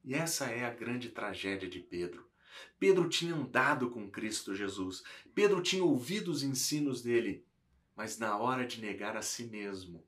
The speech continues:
Pedro não foi capaz de fazê-lo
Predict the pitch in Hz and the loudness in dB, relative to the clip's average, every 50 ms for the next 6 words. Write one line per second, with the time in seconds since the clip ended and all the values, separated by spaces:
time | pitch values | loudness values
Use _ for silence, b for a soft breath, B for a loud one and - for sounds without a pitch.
0 | _ _ _ _ _ _ _ _ _ _ _ - 113 110 110 110 - 104 104 104 | _ _ _ _ _ _ _ _ _ _ _ -2 0 0 0 0 -4 -6 -8 -6
1 | 104 110 113 110 107 - - - 104 98 101 95 - - 92 90 - 90 87 87 | -6 -6 -6 -6 -6 -10 -8 -4 -2 -2 -2 -2 -4 -8 -10 -8 -8 -8 -8 -6
2 | 87 85 92 92 - 98 98 95 90 85 85 87 87 90 90 | -8 -10 -12 -8 -6 -6 -4 -4 -4 -4 -4 -4 -6 -6 -8